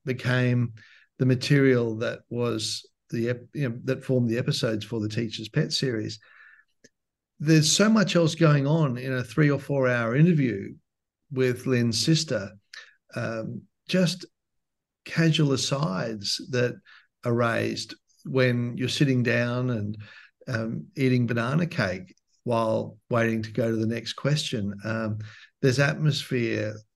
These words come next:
you know, there's the things that I'd forgotten, like, you know, this incredible thunderstorm that broke over Sydney while I was talking to Lynn's sister Pat and brother Greg. And,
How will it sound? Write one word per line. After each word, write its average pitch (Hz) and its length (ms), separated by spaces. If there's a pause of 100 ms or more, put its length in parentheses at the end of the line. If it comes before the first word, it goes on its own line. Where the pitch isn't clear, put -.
you 131 100
know, 117 120
there's 120 400 (580)
the 127 60
things 165 300
that 135 120
I'd 131 320
forgotten, 131 640
like, 110 280 (100)
you 135 100
know, 113 160
this 113 420
incredible 127 720
thunderstorm 120 960
that 110 180
broke 120 360
over 113 220
Sydney 120 540
while 113 180
I 113 80
was 110 140
talking 120 540
to 117 120
Lynn's 113 320
sister 120 240
Pat 113 460
and 101 180
brother 113 260
Greg. 113 460
And, 101 220